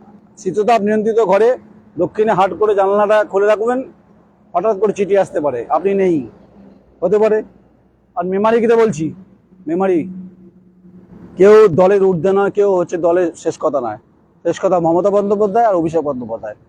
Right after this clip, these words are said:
আর মমতা বন্দ্যোপাধ্যায় দলটা তৈরি করেছে, আর আপাতমস্তক গোটা শহরকে ক্ষতবিক্ষত করেছে, মেমারি থেকে শুরু করে গোটা শহরে, জেলার যে কটা পৌরসভা আছে, তার জন্য বাধ্য হয়েছে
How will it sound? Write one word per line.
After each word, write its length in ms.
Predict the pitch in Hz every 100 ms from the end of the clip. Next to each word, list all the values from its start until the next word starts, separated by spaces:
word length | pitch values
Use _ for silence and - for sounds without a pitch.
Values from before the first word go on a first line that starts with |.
| _ _
আর 80 | 156
মমতা 360 | 160 170 196 214
বন্দ্যোপাধ্যায় 460 | 214 214 226 202
দলটা 240 | 156 165 170
তৈরি 200 | 180 180
করেছে, 420 | 180 156 - 110 - _ _ - _ _
আর 80 | 156
আপাতমস্তক 680 | 170 190 262 254 285 277 285
গোটা 280 | 214 220 226
শহরকে 480 | - 190 220 208
ক্ষতবিক্ষত 580 | 208 196 202 202 - 202
করেছে, 260 | 196 185 180
মেমারি 360 | 175 175 196
থেকে 160 | 196 190
শুরু 160 | 196 185
করে 140 | 190
গোটা 280 | 160 160 175
শহরে, 400 | 160 160 175 175 - _ _ 123
জেলার 280 | 190 214 196
যে 100 | 185
কটা 160 | 170 180
পৌরসভা 420 | 165 165 160 131
আছে, 180 | - - _ _ -
তার 120 | 165
জন্য 100 | 226
বাধ্য 300 | 185 185 190
হয়েছে 360 | 220 156 175